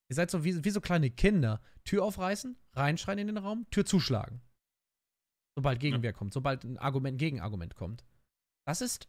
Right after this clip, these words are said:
Speaker 1: nicht Demokratie. Diese Leute verstehen Demokratie nicht. Diskussion, ich bin offen. Ich setz mich mit den beiden hin und rede. Von mir aus auch auf Twitch. Das können wir machen.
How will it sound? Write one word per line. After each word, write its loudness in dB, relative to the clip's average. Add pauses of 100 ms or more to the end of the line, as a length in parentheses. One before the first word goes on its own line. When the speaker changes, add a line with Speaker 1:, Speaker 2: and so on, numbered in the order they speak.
Speaker 1:
nicht 0
Demokratie. -2 (240)
Diese -2
Leute 0
verstehen -4
Demokratie -4
nicht. -6 (840)
Diskussion, 2 (460)
ich 2 (240)
bin -2
offen. -4 (380)
Ich 0
setz -2
mich -4
mit -2
den -2
beiden 0
hin 0
und -4
rede. -2 (800)
Von 4
mir 4
aus -4
auch -2
auf -2
Twitch. -8 (220)
Das -4
können 0
wir 0
machen. -2